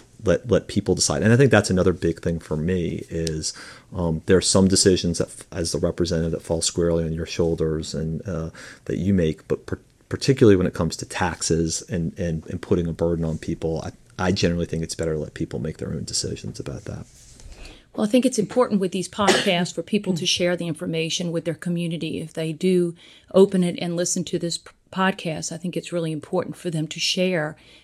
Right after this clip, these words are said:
Speaker 2: this type of information, 'cause I think that is part of the problem, is just getting the word out there. So anything that you can do in that order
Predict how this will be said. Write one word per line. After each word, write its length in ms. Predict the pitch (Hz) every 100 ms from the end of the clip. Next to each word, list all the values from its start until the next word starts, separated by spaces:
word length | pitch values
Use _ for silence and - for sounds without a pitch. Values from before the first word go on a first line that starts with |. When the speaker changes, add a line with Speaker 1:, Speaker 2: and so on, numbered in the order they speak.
| _
Speaker 2:
this 160 | 175 -
type 220 | 185 165
of 120 | 165
information, 640 | 160 170 147 147 - - -
'cause 180 | 170
I 60 | 160
think 220 | 170 156
that 160 | 156 151
is 100 | 143
part 220 | - -
of 60 | 104
the 60 |
problem, 480 | - 95 - 92 76
is 160 | 73 -
just 220 | 170 160
getting 220 | 160 160
the 80 | 151
word 280 | 151 151 147
out 200 | - -
there. 280 | 101 - - - - - - -
So 260 | - 170
anything 460 | - 165 160 190 175
that 160 | 165 175
you 120 | 185
can 180 | - 180
do 180 | 180
in 100 | 165
that 180 | 170 202
order 480 | - 170 160 165